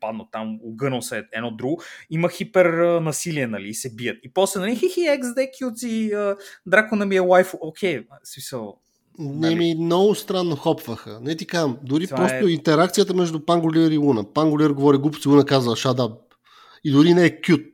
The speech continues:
Speaker 2: Не е
Speaker 1: „Shut up“.
Speaker 2: смешно, не е готино. Когато тя му казва, „Stop complaining“. И край. И, и, и същото е и това. Имаме Сквайра, който пуска меме, следващото, е, и нещо там си сваля Winter Wyvern, или, или пък Winter Wyvern казва нещо кринч,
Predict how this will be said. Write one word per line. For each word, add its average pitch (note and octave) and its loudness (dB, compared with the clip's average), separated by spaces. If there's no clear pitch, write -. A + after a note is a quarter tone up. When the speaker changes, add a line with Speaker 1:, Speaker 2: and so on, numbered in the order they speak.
Speaker 2:
Не C#3 4
е D3 10
Speaker 1:
„Shut F3 10
up“. D3+ 6
Speaker 2:
смешно, D3+ 6
не D3 6
е C#3+ 6
готино. A#2+ -4
Когато D3 0
тя D3+ 4
му D3 2
казва, C#3+ 4
„Stop D3+ 0
complaining“. C3 2
И G3+ -14
край. G3 2
И, B2 -6
и, C#4 -2
и D4 -8
същото A#3+ 0
е G#3 4
и G3+ 0
това. E3+ 0
Имаме E3 0
Сквайра, E3 -2
който E3 -4
пуска F3+ -2
меме, C#3 2
следващото, E3+ 0
е, C#3+ -6
и E3 -4
нещо E3 0
там E3 0
си D3+ -10
сваля D3+ -2
Winter D3+ 0
Wyvern, C#3 2
или, C3+ 0
или C#3 -2
пък C#3 -2
Winter D#3+ -2
Wyvern D3 2
казва C#3+ -2
нещо C#3+ 0
кринч, G3+ -2